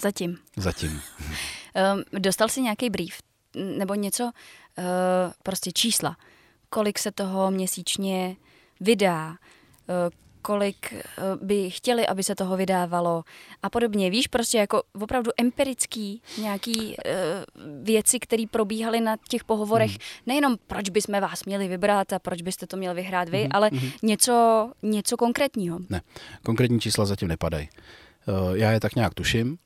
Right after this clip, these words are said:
Speaker 1: Kromě platu.
Speaker 2: Tak. Vepři.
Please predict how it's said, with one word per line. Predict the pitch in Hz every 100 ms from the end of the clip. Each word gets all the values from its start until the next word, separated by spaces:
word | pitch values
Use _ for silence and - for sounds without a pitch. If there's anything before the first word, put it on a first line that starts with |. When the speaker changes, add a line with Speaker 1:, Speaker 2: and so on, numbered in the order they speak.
| _ _ _
Speaker 1:
Kromě | - 226 220
platu. | 196 180 165 - - 679 679 740 - 60 60 - 71 64 64 - - - - - - - -
Speaker 2:
Tak. | - - - - - - - - - - 719 740 679 679 740 719 - - - - 285 -
Vepři. | 120 - -